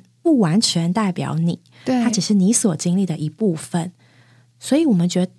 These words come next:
Speaker 1: 所以我们接下来想说的，我觉得可能更有盼望。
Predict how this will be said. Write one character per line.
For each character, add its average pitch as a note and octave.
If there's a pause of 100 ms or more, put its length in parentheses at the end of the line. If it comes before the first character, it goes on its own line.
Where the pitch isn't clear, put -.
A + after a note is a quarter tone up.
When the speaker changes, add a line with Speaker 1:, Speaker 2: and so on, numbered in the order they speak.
(120)
Speaker 1:
所 -
以 E4
我 A3
们 E3
接 A#3
下 B3
来 G3+
想 E3
说 G#3
的， G3
我 E3+
觉 F3
得 G3+ (220)
可 F3
能 G#3+
更 C#4+
有 F#3
盼 E3
望。 E3+